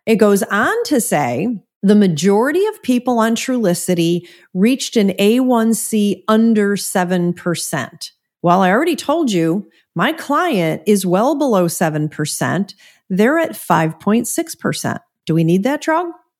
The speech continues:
It also says it lowers the risk of cardiovascular events such as heart attack, stroke, and death.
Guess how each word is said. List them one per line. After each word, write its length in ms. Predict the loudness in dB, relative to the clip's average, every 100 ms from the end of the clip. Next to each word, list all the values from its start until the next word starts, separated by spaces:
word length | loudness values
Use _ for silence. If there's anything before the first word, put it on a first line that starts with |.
| _
It 120 | 0 2
also 400 | 2 2 0 0
says 340 | 0 -2 -2
it 100 | -2
lowers 440 | 0 0 0 -2
the 100 | -2
risk 320 | 0 0 -2 -4
of 140 | -6
cardiovascular 1200 | -6 -2 0 0 0 0 -2 -4 -2 0 2 0
events 380 | 0 0 0 -2
such 260 | -4 -4 -4
as 140 | -4
heart 240 | -2 0
attack, 360 | 0 -2 -2 -4
stroke, 460 | -8 -4 -2 0 0
and 140 | 0
death. 480 | 0 0 -2 -6